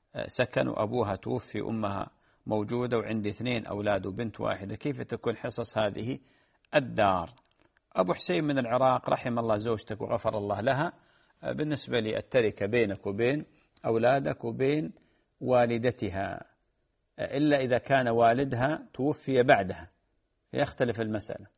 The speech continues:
ولذلك أخي الفاضل، ال-، التركة تقسم، البيت هذا يقسم، آه، يعني أنا أقسمه على الحالتين،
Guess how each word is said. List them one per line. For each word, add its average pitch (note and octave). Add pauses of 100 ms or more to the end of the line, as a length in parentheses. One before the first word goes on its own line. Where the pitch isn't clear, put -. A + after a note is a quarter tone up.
(360)
ولذلك B2+
أخي B2
الفاضل، A2 (160)
ال-، A2
التركة B2
تقسم، D3+
البيت A#2
هذا A2
يقسم، D#3+ (560)
آه، -
يعني A2+ (380)
أنا A#2+
أقسمه C#3
على C3+
الحالتين، G#2+